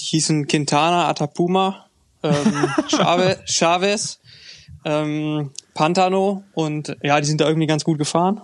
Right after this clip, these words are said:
Und, äh, ja, da war ich dazwischen, aber ja, ich hatte gute Rennen, aber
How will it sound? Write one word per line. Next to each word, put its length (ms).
Und, 440
äh, 300
ja, 160
da 120
war 100
ich 80
dazwischen, 540
aber 400
ja, 320
ich 100
hatte 180
gute 300
Rennen, 300
aber 380